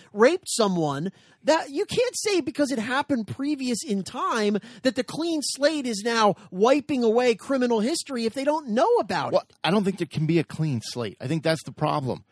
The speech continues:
Speaker 2: You can't have a clean slate because it's not possible. That you, your baggage follows you in life no matter where you go. Saying you have a clean slate is just my way of saying,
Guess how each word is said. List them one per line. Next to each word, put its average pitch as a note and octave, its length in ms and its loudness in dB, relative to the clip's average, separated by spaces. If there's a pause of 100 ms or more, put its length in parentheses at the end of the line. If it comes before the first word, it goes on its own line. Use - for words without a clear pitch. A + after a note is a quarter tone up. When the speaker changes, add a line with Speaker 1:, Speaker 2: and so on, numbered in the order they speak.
(160)
Speaker 2:
You D3+ 100 -4
can't G#3+ 280 -2
have E3+ 240 -6
a E3+ 40 -4
clean B2+ 300 -6
slate G2 380 -12 (600)
because D#3 380 2
it's - 180 -8
not G3 160 0
possible. F#3+ 540 -4
That D3 180 -4
you, E3+ 140 -10 (320)
your F3 160 -4
baggage F#3 640 0 (120)
follows F3 380 -4
you C#3 240 -4 (180)
in C3 180 -2
life C#3 320 0 (180)
no C#3 120 -4
matter D3+ 180 0
where D3+ 160 0
you D3 80 2
go. C3+ 140 -2 (260)
Saying A#3+ 300 -2
you A3 60 2
have F#3 80 0
a E3+ 40 -4
clean F3 220 -2
slate E3 260 -6
is C#3 140 -4
just B2+ 220 -6
my D3 180 -2
way D#3+ 140 2
of C#3 100 -2
saying, C#3 260 -4